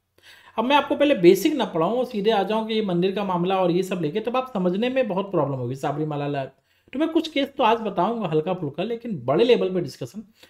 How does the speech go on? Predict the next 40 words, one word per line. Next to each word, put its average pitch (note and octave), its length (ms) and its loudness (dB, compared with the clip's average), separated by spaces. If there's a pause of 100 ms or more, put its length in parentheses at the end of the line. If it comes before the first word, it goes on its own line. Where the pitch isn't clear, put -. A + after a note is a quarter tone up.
(140)
आपको F3 220 0
मिलेगा। E3 380 2
अगर G3 160 0
आप F#3 260 0
चाहें D3+ 300 -2
तो D3 160 -4
कमेंट C3+ 360 -6
करेंगे, D#3 320 -6
मैं E3+ 140 -6
आपको B2 260 -10
वो D#3+ 100 -6
बताऊंगा। A2+ 520 -14 (180)
ठीक E3 100 -6
है, G#3 60 -4 (580)
तो F#3+ 80 0
अब F#3 60 2
यहाँ A3 200 6
पे B3+ 80 4
देखेंगे F#3+ 460 0 (1080)
कि A3 80 2
Representation A#3+ 800 2
of D#4+ 80 0 (120)
People C4 400 0
Act C#4 100 -8
नाइनटीन F3+ 380 -2
फिफ्टी F3+ 340 -4
वन, A#2+ 240 -8 (180)
it G#3+ 60 -4 (180)
plays A#3+ 240 2
a C#4 60 2
crucial A3+ 720 -6
role A#3+ 240 4
in G#3+ 120 -4
maintaining F3+ 520 -2
the A3+ 60 -2 (180)
secular G3+ 320 2 (140)
fabric E3+ 300 -2
of G3+ 220 -6
Indian D3+ 260 -2
elections। A#2 600 -10